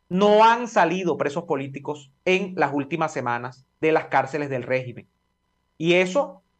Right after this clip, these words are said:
con todo y que Gerardo Blay dijo que se estaban retomando los contactos en México, otras declaraciones del propio régimen parecen echar por tierra estas versiones, y eso de México parece que está muerto cuando ya ha cumplido, como ustedes saben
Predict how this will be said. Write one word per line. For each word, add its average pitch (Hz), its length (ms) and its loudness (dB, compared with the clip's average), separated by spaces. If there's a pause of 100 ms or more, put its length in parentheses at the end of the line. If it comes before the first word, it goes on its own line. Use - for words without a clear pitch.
con 185 280 2
todo 226 280 4
y 277 60 -4
que 233 120 -2
Gerardo 180 320 4
Blay 208 220 4
dijo 208 240 0
que 208 80 -2
se 170 100 -6
estaban 165 300 0
retomando 156 440 -2
los 165 120 -2
contactos 135 480 -4
en 202 80 -4
México, 214 460 -4 (840)
otras 226 340 4
declaraciones 208 720 2
del 151 160 -2
propio 185 260 0
régimen 208 460 0
parecen 185 420 2
echar 160 280 -4
por 180 180 -2
tierra 165 180 -4
estas 180 200 -6
versiones, 180 440 -2
y 156 40 -2
eso 147 180 -2
de 156 80 0
México 143 280 -6
parece 135 280 -4
que 147 80 -6
está 147 160 -4
muerto 160 340 -4
cuando 139 240 -4
ya 151 160 4
ha 190 100 0
cumplido, 202 460 -2
como 131 200 -4
ustedes 160 280 -2
saben 135 400 -2